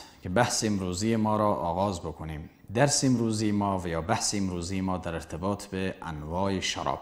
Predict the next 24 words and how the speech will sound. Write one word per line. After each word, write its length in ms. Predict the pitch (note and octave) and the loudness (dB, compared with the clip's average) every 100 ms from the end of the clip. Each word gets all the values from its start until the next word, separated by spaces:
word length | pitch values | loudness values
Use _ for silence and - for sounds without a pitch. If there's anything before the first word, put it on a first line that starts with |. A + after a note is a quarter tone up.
| - | -8
هست 340 | - - - - _ _ _ _ _ _ _ _ _ _ _ _ - - _ _ _ _ _ _ _ _ _ - | -12 -14 -16 -20 _ _ _ _ _ _ _ _ _ _ _ _ -20 -20 _ _ _ _ _ _ _ _ _ -12
که 100 | - | -8
چند 420 | - B2 B2 A#2+ A2+ | 0 2 4 4 4
نوع 180 | A2+ | 2
شراب 440 | G#2+ - F2+ E2 D#2 | 0 0 0 0 -2
هست. 400 | D#2 - - - - - - - - - _ - | -6 -6 -8 -14 -20 -20 -20 -20 -20 -20 _ -6
چیزی 320 | - C3+ A#2+ | 0 2 2
که 80 | A#2 | 2
بسیار 360 | G2 A#2+ B2 | 2 4 4
مهم 420 | G#2+ F#2+ A#2+ A#2+ | 2 0 2 4
است 200 | F#2 E2 | 2 -2
در 160 | F2 E2 | -2 -2
امروز، 560 | F2 G2+ A2+ G#2+ - - - _ _ _ _ - | -2 0 0 -2 -4 -10 -20 _ _ _ _ -6
امروز 340 | F#2 A2+ - | 0 0 4
خیلی 220 | C3+ A#2+ | 6 6
از 180 | G2+ F2+ | 6 4
جوانان 380 | F#2+ G2 A2+ A#2 | 4 6 6 4
ما 160 | G#2 | 2
سوال 380 | F#2 - G#2+ A2+ | -2 2 4 4
می‌کنن: 420 | F2+ - E2 D#2 E2+ - _ _ _ _ _ - - - - - - _ _ _ _ | 2 -6 -8 -8 -10 -20 _ _ _ _ _ -20 -20 -20 -20 -20 -20 _ _ _ _
"فلان 420 | - - G2+ A#2 G#2+ | -10 2 4 6 4
چیز 280 | A2 F#2 | 0 -2
حلال 360 | E2 F#2 A2 A2 | 0 4 6 6
است 360 | G#2 - - | 4 0 -8